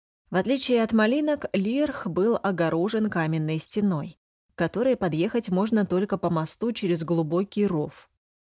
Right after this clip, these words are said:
Железные кованые ворота были призывно распахнуты, но проехать мимо стражников устрашающего вида никто не мог. Здесь, как и в Малинках, тоже требовали плату за въезд,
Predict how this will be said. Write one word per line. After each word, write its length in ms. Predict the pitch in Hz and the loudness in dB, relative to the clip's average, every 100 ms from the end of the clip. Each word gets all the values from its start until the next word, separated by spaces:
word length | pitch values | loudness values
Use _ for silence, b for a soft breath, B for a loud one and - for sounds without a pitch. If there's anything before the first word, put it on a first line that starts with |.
| _ _ _ _ - | _ _ _ _ -4
Железные 680 | 185 180 160 156 156 160 160 | 2 4 4 2 0 -2 0
кованые 500 | 185 170 175 170 160 | 0 2 2 2 2
ворота 400 | 170 254 269 170 | 2 2 0 0
были 260 | 165 160 | 0 0
призывно 600 | 156 165 160 214 202 185 | 0 0 2 0 0 0
распахнуты, 880 | 185 175 - 147 143 165 139 - - _ _ _ _ | -2 -4 -6 -6 -6 -10 -10 -12 -16 _ _ _ _
но 140 | - 294 | -2 2
проехать 540 | 214 190 262 240 214 | 4 4 4 2 2
мимо 280 | 202 180 160 | 2 2 -2
стражников 720 | - 160 202 247 247 226 220 - | -2 -2 0 -2 -4 -6 -6 -8
устрашающего 920 | 202 185 180 - 151 160 - 151 156 | -4 -2 -2 0 0 0 -4 -2 0
вида 340 | 143 214 247 | 0 2 4
никто 340 | 226 185 - 156 | 4 2 0 0
не 160 | 156 | 2
мог. 320 | 151 135 - _ _ _ _ _ _ _ _ 170 | 2 -2 -12 _ _ _ _ _ _ _ _ -6
Здесь, 320 | 156 202 180 | 2 2 2
как 220 | 180 165 | -6 -4
и 20 | |
в 80 | 151 | -4
Малинках, 560 | 160 165 226 285 254 - | -2 2 2 2 0 2
тоже 240 | 247 226 | 2 2
требовали 500 | - 185 190 175 170 | 2 0 2 2 2
плату 380 | 165 160 165 170 | 2 0 0 0
за 160 | 165 170 | 0 -2
въезд, 480 | 143 135 - - | -2 -6 -12 -16